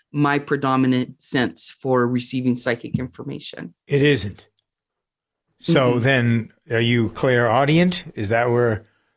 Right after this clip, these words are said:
Speaker 2: that comes from? I don't wanna necessarily get into it now, but I
Speaker 1: Right, right.
Speaker 2: I
Speaker 1: No, I'm
Speaker 2: think,
Speaker 1: cl-,
Speaker 2: um,
Speaker 1: I'm clairsentient. I,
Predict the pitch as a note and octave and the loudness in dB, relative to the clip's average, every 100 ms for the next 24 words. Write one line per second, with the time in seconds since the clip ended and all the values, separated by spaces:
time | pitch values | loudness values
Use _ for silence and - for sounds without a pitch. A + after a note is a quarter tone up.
0 | _ A#2+ A#2 C3 A2 B2+ A#2+ C#3 B2+ B2 | _ -6 -2 -2 0 2 2 2 2 2
1 | B2+ - A#2+ G#2+ G2+ A#2+ A2+ G#2 G2+ A2+ | 0 0 0 0 0 0 0 0 0 0
2 | G#2+ F#2+ G2+ G2+ F#2 F#3 E3 - - - | 0 0 0 0 -2 0 0 -2 -6 -6
3 | D#3 D3+ F#3+ F#3+ F#3 G#3+ - G#3+ F#3 E3+ | -2 0 2 2 2 0 -2 -4 -2 0
4 | E3+ E3 - F#3+ F3+ F3 D#3 - D#3 D3 | -2 -2 -4 0 2 2 2 0 0 -2
5 | - B2 - _ - D3 C#3 C#3 | -4 -8 -10 _ -4 0 0 -2